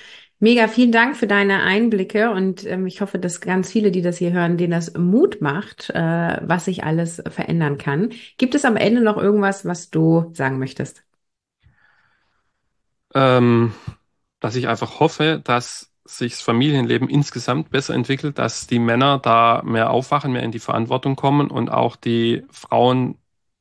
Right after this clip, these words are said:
Speaker 2: den Mut haben, mehr für sich einzustehen und nicht sich dann irgendwie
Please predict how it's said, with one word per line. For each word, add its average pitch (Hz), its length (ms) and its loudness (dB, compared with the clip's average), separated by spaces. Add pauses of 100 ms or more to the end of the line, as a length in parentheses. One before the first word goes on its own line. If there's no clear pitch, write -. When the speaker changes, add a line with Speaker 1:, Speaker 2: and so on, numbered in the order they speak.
(160)
Speaker 2:
den 113 180 0
Mut 160 440 2
haben, 113 400 0
mehr 120 220 -4
für - 120 -20
sich - 260 -8
einzustehen 110 680 -4 (760)
und 117 140 0
nicht 123 180 0
sich - 400 -6 (680)
dann 117 220 2
irgendwie 117 680 2